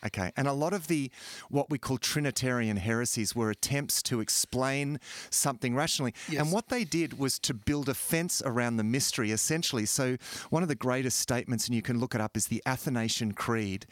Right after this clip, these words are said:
Speaker 2: Hmm.
Speaker 1: is a statement about the Trinity. And it, it's a really, I, I, I love it because it's like a very poetic way of declaring the truth of Scripture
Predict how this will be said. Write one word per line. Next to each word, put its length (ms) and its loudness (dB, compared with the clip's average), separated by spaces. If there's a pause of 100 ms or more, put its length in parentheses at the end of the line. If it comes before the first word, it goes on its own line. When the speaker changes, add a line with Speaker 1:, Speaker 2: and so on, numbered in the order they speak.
(140)
Speaker 2:
Hmm. 120 -2
Speaker 1:
is 140 0
a 40 0
statement 600 0
about 400 -4
the 80 -4
Trinity. 460 0 (640)
And 220 0 (320)
it, 180 0 (560)
it's 320 0 (160)
a 100 2
really, 560 0 (380)
I, 120 2
I, 100 2 (160)
I 20 0
love 260 0
it 140 -4
because 240 0
it's 160 -2
like 160 0
a 40 0
very 220 0
poetic 480 -2
way 580 0 (300)
of 180 0 (120)
declaring 640 0
the 80 0
truth 300 -2
of 60 -2
Scripture 600 -2